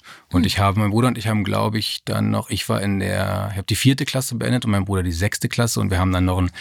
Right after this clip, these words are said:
Speaker 1: halbes, dreiviertel Jahr bei meinen Großeltern gelebt, weil meine Mutter sozusagen schon vorgegangen ist, um den,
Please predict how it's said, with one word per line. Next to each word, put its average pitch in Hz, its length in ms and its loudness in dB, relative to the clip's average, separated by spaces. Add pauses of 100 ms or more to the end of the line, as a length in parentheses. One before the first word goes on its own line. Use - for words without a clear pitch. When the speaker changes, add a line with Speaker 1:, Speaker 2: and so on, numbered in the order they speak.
(300)
Speaker 1:
halbes, 117 260 4
dreiviertel 104 400 0
Jahr 98 160 2
bei 101 80 -2
meinen 98 180 4
Großeltern 135 460 2
gelebt, 139 220 -2
weil 113 80 0
meine 98 180 2
Mutter 95 240 0
sozusagen 92 320 -2
schon 101 160 0
vorgegangen 123 420 2
ist, 123 120 -2
um 98 160 2
den, 92 340 2